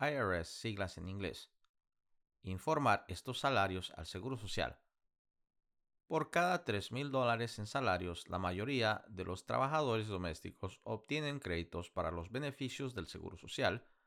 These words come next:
y la cobertura de Medicare. Para obtener más información sobre los créditos, vea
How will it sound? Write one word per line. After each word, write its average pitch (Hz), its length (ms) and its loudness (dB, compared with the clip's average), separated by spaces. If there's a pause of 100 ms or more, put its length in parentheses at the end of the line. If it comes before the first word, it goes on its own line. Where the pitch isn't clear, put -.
(360)
y 170 120 2
la 151 180 6
cobertura 170 500 4
de 120 100 2
Medicare. 69 440 -4 (960)
Para 123 200 8
obtener 127 440 2
más 110 220 2
información 107 680 -2
sobre 98 320 0
los 82 200 -2
créditos, 92 580 0
vea 107 400 2